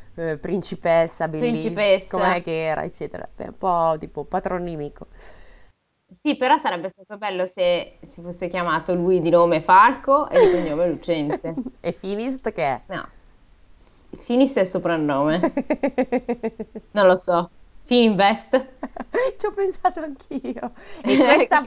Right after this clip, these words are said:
Speaker 1: puntata è offerta da Dai che qua ci danno un sacco di soldi.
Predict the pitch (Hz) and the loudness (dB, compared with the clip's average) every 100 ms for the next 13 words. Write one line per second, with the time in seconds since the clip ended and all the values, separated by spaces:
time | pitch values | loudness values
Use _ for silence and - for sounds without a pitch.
0 | 262 269 240 262 285 - 226 240 214 - | -2 -4 2 2 2 -2 -2 -2 -4 -6
1 | 233 247 262 202 190 175 240 220 - - | -4 -4 -2 -6 -2 -2 -2 -2 -6 -6
2 | 214 208 220 185 226 208 185 185 - 202 | -8 -8 -8 -10 -12 -10 -12 -12 -8 -8